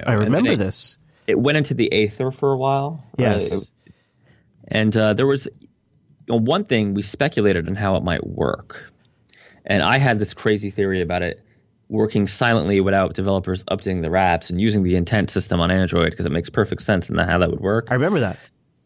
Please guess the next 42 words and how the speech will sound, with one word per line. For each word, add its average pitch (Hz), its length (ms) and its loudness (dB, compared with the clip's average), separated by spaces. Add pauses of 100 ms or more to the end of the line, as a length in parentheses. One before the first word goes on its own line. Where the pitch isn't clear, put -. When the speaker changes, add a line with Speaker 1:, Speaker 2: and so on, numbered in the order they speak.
(100)
Speaker 2:
And 143 180 0
that 165 120 2
is 139 200 0
just 107 180 -2
not - 140 -4
true. - 180 -12 (960)
Speaker 1:
Oh. 101 300 -2 (580)
Speaker 2:
Developers 120 500 2
will 107 140 4
have 98 200 2
to - 60 -6
modify 85 400 -2
their 82 140 -2
apps, - 400 -6 (320)
which - 380 0
in 151 100 2
the 143 80 2
world 127 220 2
of 107 100 0
Android 104 300 0
development 87 400 -4
means 82 260 -2
this 85 160 -10
is 85 140 -4
another 76 220 -4
feature - 280 -6
that's - 460 -6
not 62 320 -4
going 52 220 -4
to - 100 -6
matter. - 360 -6 (640)
Speaker 1:
Hmm. 117 240 0
Speaker 2:
Congratulations. 160 880 -2
Well 104 160 0
done. 82 240 -4 (300)
Speaker 1:
That 147 180 2
is, 156 340 2
that 135 220 2
is 127 120 2
a 123 60 0
thing, 135 300 0
huh? 110 320 0